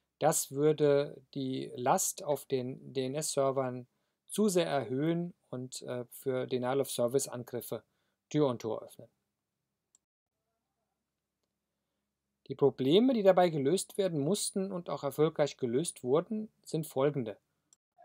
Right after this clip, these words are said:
Wie geht man mit negativen Antworten um? Also etwa der Antwort, "Dieser Domainname existiert nicht." Wie signiert man das, da es ja viele mögliche,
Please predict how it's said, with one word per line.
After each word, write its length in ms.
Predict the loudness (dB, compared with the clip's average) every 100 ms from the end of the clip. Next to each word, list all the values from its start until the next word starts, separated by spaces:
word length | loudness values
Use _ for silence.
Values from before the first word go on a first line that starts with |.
| -20 _ _ _ _ _ _
Wie 160 | -2 -2
geht 260 | 4 4 4
man 220 | 2 2
mit 240 | 0 -2
negativen 580 | 0 2 2 2 -2 -8
Antworten 460 | -10 -8 -8 -8 -12
um? 160 | -16 -18 _ _ _ _ _
Also 200 | -4 -2
etwa 240 | -2 0
der 140 | 0 0
Antwort, 540 | -2 4 4 4 0 -4
"Dieser 260 | 2 4
Domainname 720 | 6 4 2 -2 -2 -2 -2 -4
existiert 640 | -8 -8 -10 -2 -2 -2
nicht." 420 | -8 -8 -14 -18 _ _ _ _ _ _ _ _ _ _ _ _
Wie 120 | -2 0
signiert 460 | 0 2 0 2
man 180 | 0 2
das, 540 | 2 2 0 -4 -10 _
da 180 | 0 2
es 140 | 2
ja 100 | 0
viele 360 | -4 -2 2 2
mögliche, 640 | 4 2 0 -4 -4 -8